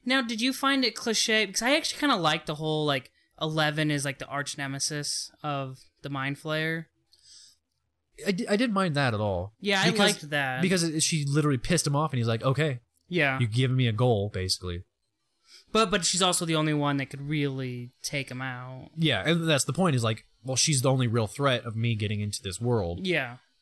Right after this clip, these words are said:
Speaker 2: And it's like, I, I did like the motivations of the Mind Flayer. He's just like, "I just wanna end you all."
Speaker 1: Yeah.
Speaker 2: <laughs> Oh, oh, shit. He's just literally, like, he, how it, it looks like he has, like,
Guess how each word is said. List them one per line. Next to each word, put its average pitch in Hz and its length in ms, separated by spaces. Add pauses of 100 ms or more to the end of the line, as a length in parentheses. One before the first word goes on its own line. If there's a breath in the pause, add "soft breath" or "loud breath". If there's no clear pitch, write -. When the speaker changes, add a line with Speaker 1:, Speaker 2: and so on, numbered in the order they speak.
(180)
Speaker 2:
And 120 140
it's 120 180
like, 104 240 (720)
I, 175 120
I 180 120
did 190 200
like 156 240
the 156 60
motivations 113 520
of 107 60
the 107 60
Mind 107 200
Flayer. 123 380
He's 131 120
just 120 120
like, 120 120 (460)
"I 170 60
just 160 120
wanna 131 140
end 107 140
you 104 120
all." 104 220 (360)
Speaker 1:
Yeah. 156 440
Speaker 2:
<laughs> - 80
Oh, 139 340
oh, 143 260
shit. - 400 (300 loud breath)
He's 156 140
just 151 180
literally, 143 320
like, 123 140
he, 123 180 (760 loud breath)
how 143 220
it, 135 140
it 131 100
looks 143 300
like 117 120
he 135 120
has, 123 240
like, 117 120